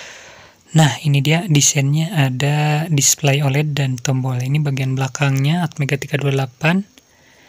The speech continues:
Ini bagian depan ya, ada display, ada tombol. Seperti ini. Dan yang terakhir ini dia. Saya memesan juga karena penasaran. Jadi saya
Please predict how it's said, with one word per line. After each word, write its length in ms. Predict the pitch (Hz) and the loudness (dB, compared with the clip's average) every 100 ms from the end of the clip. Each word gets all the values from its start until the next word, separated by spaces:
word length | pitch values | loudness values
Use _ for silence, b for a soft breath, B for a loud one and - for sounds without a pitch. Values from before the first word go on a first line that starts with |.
| b b _ | b b _
Ini 160 | 147 | -2
bagian 320 | 135 135 131 120 | 0 -2 -4 0
depan 240 | 139 127 | 0 0
ya, 240 | 127 139 | -2 -4
ada 80 | 135 | -4
display, 400 | 123 - 156 151 | -2 -2 0 0
ada 160 | 139 - | -2 -4
tombol. 480 | 135 123 123 123 117 - _ _ _ _ _ _ _ | -4 -2 -2 -6 -12 -16 _ _ _ _ _ _ _
Seperti 480 | - - - - 143 | -14 -12 -8 0 2
ini. 160 | 151 - b b b - | 2 -2 b b b 2
Dan 240 | 156 165 | 4 4
yang 80 | 151 | 2
terakhir 400 | 139 143 147 160 | 2 2 4 4
ini 240 | 160 135 | 2 0
dia. 240 | 131 135 - B B B - | 0 -4 -6 B B B -4
Saya 720 | - 143 139 147 156 160 165 156 B B B B 151 | 0 2 2 2 2 2 0 -2 B B B B -2
memesan 2000 | 139 135 135 135 135 135 135 139 135 135 - - - - _ - 143 - 147 143 | 0 2 0 0 0 0 0 -2 -4 -6 -14 -20 -20 -20 _ 0 2 2 2 2
juga 400 | 143 135 143 165 - - - _ _ - _ _ | 0 0 -2 -2 -12 -20 -20 _ _ -20 _ _
karena 240 | - 143 | -4 -2
penasaran. 640 | 139 139 131 143 135 156 170 - _ B B B B - | -2 -2 0 2 2 0 -2 -10 _ B B B B -4
Jadi 200 | 143 139 | -2 2
saya 640 | - 147 135 143 156 160 | 2 2 2 2 2 0